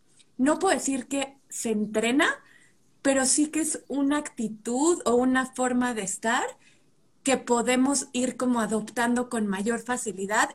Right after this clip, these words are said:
y no porque siempre esté. Sí creo que para mí ha implicado un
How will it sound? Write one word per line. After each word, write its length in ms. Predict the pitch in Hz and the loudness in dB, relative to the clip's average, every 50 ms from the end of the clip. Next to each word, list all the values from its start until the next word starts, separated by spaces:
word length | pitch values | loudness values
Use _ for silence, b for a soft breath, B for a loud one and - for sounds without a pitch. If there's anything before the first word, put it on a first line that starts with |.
| - | -4
y 120 | - 240 233 | -2 0 2
no 200 | 233 240 247 247 | 2 2 2 0
porque 300 | 254 262 254 254 - 208 | -2 -4 -6 -6 -6 -6
siempre 420 | 190 - 233 233 226 226 233 220 220 | -6 -4 -2 -2 -2 -2 -4 -4 -6
esté. 420 | 214 - - - 220 208 196 - b b b b b b b b b b b b b _ | -6 -6 -4 -4 -4 -4 -4 -8 b b b b b b b b b b b b b _
Sí 580 | - - - - 311 320 320 311 311 - - - _ _ _ _ _ _ | -10 -2 4 6 8 8 8 6 4 -2 -12 -20 _ _ _ _ _ _
creo 340 | - 254 254 254 254 254 254 | -6 -2 0 0 0 0 -2
que 120 | - 240 220 | -4 -6 -6
para 300 | 220 202 196 196 190 190 | -6 -6 -6 -6 -4 -4
mí 300 | 202 214 240 269 349 508 571 - - _ _ _ _ _ - | -2 -2 0 0 -2 -4 -6 -10 -18 _ _ _ _ _ -2
ha 160 | 233 240 254 | 0 2 2
implicado 800 | 262 269 254 254 254 226 226 226 - 247 247 240 254 269 262 262 - | 2 0 -2 -2 -2 -2 -2 0 2 2 2 2 2 0 -2 -2 0
un 440 | - 247 247 254 247 240 233 240 | 0 2 4 4 4 4 2 0